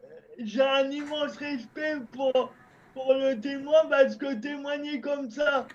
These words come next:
dans une première émission, euh, être écouté sur Internet, tout ça, c'est pas toujours évident. J'ai un immense respect pour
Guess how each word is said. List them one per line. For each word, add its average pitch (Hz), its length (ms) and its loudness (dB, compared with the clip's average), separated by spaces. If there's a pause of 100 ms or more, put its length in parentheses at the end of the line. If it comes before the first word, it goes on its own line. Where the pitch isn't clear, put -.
(520)
dans 262 260 6
une 254 260 -2
première 294 540 -2
émission, 285 840 -2 (580)
euh, 247 460 10 (220)
être 262 400 6
écouté 269 640 -2
sur 277 220 -10
Internet, 277 680 -2 (160)
tout 247 220 -6
ça, 294 240 0 (640)
c'est 262 800 0
pas 294 220 4
toujours 294 560 -4
évident. 277 640 0
J'ai 254 220 0
un 247 680 0
immense 285 440 -6
respect 277 440 -8
pour 233 260 -14